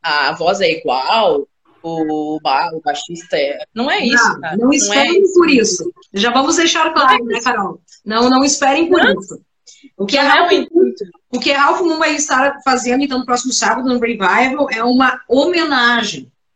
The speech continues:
Speaker 2: tá? Veja bem, tem
Speaker 1: Pela
Speaker 2: diferença entre fazer uma homenagem, um tributo, fazer um cover, né? Uma simples homenagem à grandiosa Janis Joplin.
Speaker 1: É.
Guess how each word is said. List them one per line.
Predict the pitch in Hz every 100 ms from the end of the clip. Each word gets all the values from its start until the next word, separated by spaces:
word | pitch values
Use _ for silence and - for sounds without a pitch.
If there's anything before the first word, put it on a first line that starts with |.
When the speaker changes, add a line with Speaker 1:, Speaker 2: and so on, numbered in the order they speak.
| -
Speaker 2:
tá? | 160 190
Veja | 202 262
bem, | 226 220 202 190
tem |
Speaker 1:
Pela | 202 302
Speaker 2:
diferença | 269 262 269 269
entre | 233 233
fazer | 247
uma | 240
homenagem, | 247 233 233 262 247
um |
tributo, | 240 220 254 269
fazer | 240 226
um | 233
cover, | 233 240 247 196 185
né? | 180
Uma | 196 202
simples | 214 - 269 339 339 330 - - - _
homenagem | - 269 277 262 240 240 214 196 190
à |
grandiosa | 208 214 220 214 196
Janis | 196 185
Joplin. | 190 175 165 156 135 _ _ _ _ _ _ _ _ _ _ _ _ -
Speaker 1:
É. | 330 370